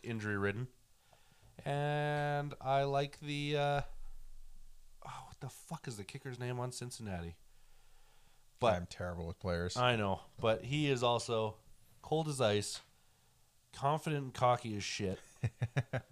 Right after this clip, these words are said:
Speaker 1: And I love that. And Joey Burrow has taken my heart, I think. So I think I'm gonna be full Cincinnati for, for quite a while now.
Speaker 2: I'm gonna make my prediction. I'm gonna say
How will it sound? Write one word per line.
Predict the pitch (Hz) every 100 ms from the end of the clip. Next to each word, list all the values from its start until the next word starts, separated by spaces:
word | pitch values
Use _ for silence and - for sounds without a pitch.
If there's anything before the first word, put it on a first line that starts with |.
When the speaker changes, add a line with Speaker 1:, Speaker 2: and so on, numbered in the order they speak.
| 101
Speaker 1:
And | 117
I | 107
love | 110 113 101
that. | 101 98 101 -
And | 107 113 110 110 110 104 101 - - _ - - -
Joey | 110 131 135
Burrow | 117 117 113 110 107 - - - - - - - -
has | 95
taken | - 113 107
my | 104 98
heart, | 90 85 87
I |
think. | 82 90 85 - _ - -
So | - 95 92 92
I | 95 120
think | 180 190
I'm | 196
gonna | 208 202
be | 202 208
full | 185 180 190
Cincinnati | - 196 - 165 240
for, | 214 107 104 104 104 -
for | - 131
quite | - 143 160
a |
while | 156 175 190
now. | 90 90
Speaker 2:
I'm | 107 117
gonna | 135 135
make | 117 113 92
my | 101 104
prediction. | - 92 87 - 90 87 95 - _ - _ _ _ _ _ _ _ _ - _ _
I'm | 95 98
gonna | 101 98
say | - - 92 90 87 85 85